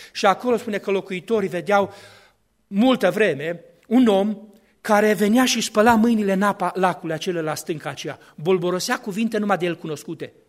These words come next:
Cei care se apropiau de el, cei care se apropiau de el,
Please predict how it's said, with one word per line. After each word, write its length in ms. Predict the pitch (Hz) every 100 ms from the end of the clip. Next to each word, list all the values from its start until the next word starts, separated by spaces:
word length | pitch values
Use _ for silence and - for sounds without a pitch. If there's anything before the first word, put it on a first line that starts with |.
| _ - - -
Cei 200 | - 269
care 220 | 294 269
se 140 | -
apropiau 520 | 226 220 202 226 226
de 120 | 196 202
el, 340 | 196 175 117 - _ _ _ _ _ _ _ _ _ _ _ _ _
cei 140 | - 160
care 200 | 190 180
se 100 | 180
apropiau 320 | 180 165 180
de 100 | 160
el, 140 | 156